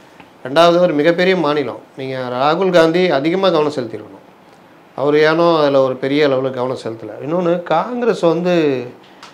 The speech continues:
உங்களுக்கு பி ஜே பி அளவுக்கு மகாராஷ்டிரால பெருசா கிடையாது.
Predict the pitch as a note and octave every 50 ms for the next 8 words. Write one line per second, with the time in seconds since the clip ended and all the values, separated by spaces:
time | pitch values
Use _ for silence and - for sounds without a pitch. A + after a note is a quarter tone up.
0 | - - - D#3 D3 D3+ D#3 D3+ C#3+ D3 D3 C#3+ C3+ C3+ C3 B2+ B2+ B2+ C3+ B2+
1 | B2 B2 C3+ F3 A3 A3+ C4 A#3+ G#3+ F#3+ F#3 F3+ F3 F3+ F3+ F3+ F3+ F3 E3 D3
2 | C3+ B2+ A#2+ A2+ A2 A2+ A2+ B2 C#3 D3 D3 C#3 - - C3 A#2 A2+ A2 - A#2
3 | A#2 - B2+ A#2 A2 G#2+ A2 G#2 G#2